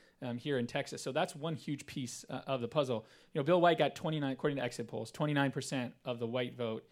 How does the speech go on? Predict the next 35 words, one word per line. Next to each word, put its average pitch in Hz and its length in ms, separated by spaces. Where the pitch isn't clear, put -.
in 123 100
Texas 123 400
in 110 120
two - 160
thousand 110 340
and 104 100
ten, 110 360
and 123 80
we 123 60
got 120 140
forty-two 123 440
point 113 280
three 117 120
percent 123 300
of 110 80
the 107 80
vote. 120 320
In 143 100
order 175 200
to 156 60
get 156 180
up 151 180
to 147 80
forty-nine, 135 400
fifty 131 220
percent 131 300
of 120 80
the 117 80
vote, 127 340
um, 120 460
in 135 160
Te-, 156 200
in, 123 200
in 135 80
Texas, 139 400